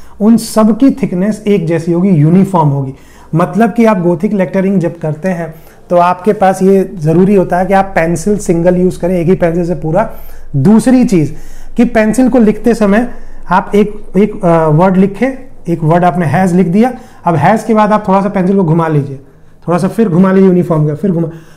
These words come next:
घूमने से क्या होता है कि एक ही जगह से अगर आप सब लिखते चले गए जल्दी, जल्दी, जल्दी, जल्दी, घुमाया ही नहीं, तो क्या होगा कि उसकी ग्रेफाइट जो है वो घिस के उस जगह पे उसका जो thickness है वो change हो जाएगा।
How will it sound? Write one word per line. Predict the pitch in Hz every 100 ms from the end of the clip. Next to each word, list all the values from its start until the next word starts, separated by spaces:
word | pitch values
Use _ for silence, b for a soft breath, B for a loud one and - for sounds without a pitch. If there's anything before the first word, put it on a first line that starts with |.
| B
घूमने | 147 214 254
से | 254
क्या | 233
होता | 214 240
है | 226
कि | 208
एक | 214
ही | 269
जगह | 254 240 247
से | 233
अगर | 226
आप | 220
सब | - 220 185 B B
लिखते | 190 214 214
चले | 214 208
गए |
जल्दी, | 185 196 202
जल्दी, | 196
जल्दी, | 196 190
जल्दी, | 190
घुमाया | 156 175 190
ही | 196
नहीं, | 185 165 b b b b
तो | 202
क्या | 226
होगा | 214 226
कि |
उसकी | 240 - 233
ग्रेफाइट | 185 - - 175 175 208 208
जो | 190
है | 180
वो | 185
घिस | 151 202 -
के | 160 151 B B B B
उस | 226 175
जगह | 190 196
पे | 185 185 196 175
उसका | 156 185
जो | 165 175 180 B B B 190
thickness | 214 214 196
है |
वो | 208
change | 208 175 147
हो |
जाएगा। | 135 135 139